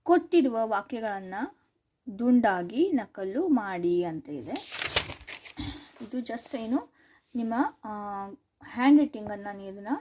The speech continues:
ನೀವು ಇಂಪ್ರೂವ್ ಮಾಡ್ಕೊಳ್ಳಿಕ್ಕೆ ಒಂದು ನಿಮಗೆ ಕೊಟ್ಟಿದ್ದಾರೆ, ಎಕ್ಸರ್ಸೈಸ್ ಕೊಟ್ಟಿದ್ದಾರೆ. ಪೀಟರ್ ಮಕ್ಕಳಿಗೆ ಅಲ್ಲಿದ್ದ ಹೊಲಿಗೆ ಯಂತ್ರವನ್ನ ತೋರಿಸಿದನು. ಓಕೆ, ಇಲ್ಲಿ ಒಂದು ಲೈನ್ ಕೊಟ್ಟಿದ್ದಾರೆ, ನೀವು ಅದನ್ನ ಎರಡು ಸಲ ಇದೆ ಕಾಪಿ ಮಾಡ್ಬೇಕು.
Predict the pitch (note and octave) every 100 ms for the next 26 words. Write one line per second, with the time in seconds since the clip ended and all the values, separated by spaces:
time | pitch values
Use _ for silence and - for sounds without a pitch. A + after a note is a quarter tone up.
0 | - G#3 F#3+ F#3+ - G#3+ G3+ A3 G#3+ F#3+
1 | - G3+ G3 F3+ A#3+ A#3 G3 G3+ A4+ -
2 | - - _ - A3+ G3 F#3+ F#3 F3+ -
3 | - F#3 F#3 F3+ F3+ F3 F3 F3 F#3+ E3+
4 | - F#3 F3+ C4 F#4 - D#4 D#4 E4 E4+
5 | C#4 G#3 - G3+ F#3+ F#3 G#3+ C#4+ C#4 -
6 | G#3+ G3+ G3+ F#3+ F#3 G3+ D4 B3+ A#3 B3
7 | B3 D4 C4+ G#3 G3 G#3 F#3+ F3+ G3+ E4
8 | F4+ - C#4+ B3+ A#3 - E3+ F3+ E3+ F3+
9 | F3 D#3 C4 - E4+ G#4 - - _ B3+
10 | G#3+ G#3 G3 G3 F#3+ - G3 A3+ A3 F#3+
11 | F#3+ C4+ D#4+ A#3+ G#3+ G#3+ A3+ G3+ F#3 -
12 | G3+ F#3+ A#3+ G4 B3 - G3 F#3 E3 D3
13 | D3+ D#3+